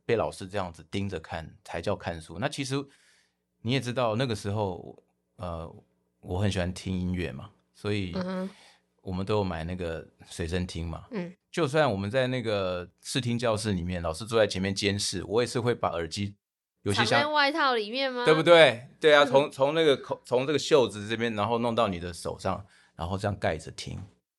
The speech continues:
Speaker 1: 我还，我还是在做我自己的事情啊。
Speaker 2: <laughs>
Speaker 1: 所以为什么会有写歌骂老师？是因为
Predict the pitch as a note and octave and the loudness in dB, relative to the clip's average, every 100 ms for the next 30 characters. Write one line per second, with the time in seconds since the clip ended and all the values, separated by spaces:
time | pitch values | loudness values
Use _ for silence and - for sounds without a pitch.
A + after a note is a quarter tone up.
0 | _ _ _ _ _ _ _ _ _ _ | _ _ _ _ _ _ _ _ _ _
1 | _ - A2 A#2 B2+ A#2+ B2 C#3+ D#3+ D#3 | _ -4 0 0 2 2 4 4 6 4
2 | D3 C3+ G2 F#2 B2 F#2+ - G#2+ - D#2 | 6 2 2 -2 -2 -2 -4 -8 -8 -8
3 | D#2 E2 G2+ G3 F#3 D#3 D#3+ - _ _ | -8 -8 -4 -4 -2 -6 -12 -20 _ _
4 | _ _ - D#3+ F3+ D#3+ C#3+ C#3 - _ | _ _ -10 -2 2 2 2 0 -6 _
5 | _ _ _ _ _ - C#3+ C#3 C3+ D#3+ | _ _ _ _ _ 0 2 2 4 2
6 | - G#2 G#2 A#2+ A2+ E2 D#2 - F#2 F2+ | 0 -4 -2 0 0 0 -8 -10 -12 -10
7 | D3 C#3+ D3+ C#3 A2+ | -8 -6 -2 -2 -4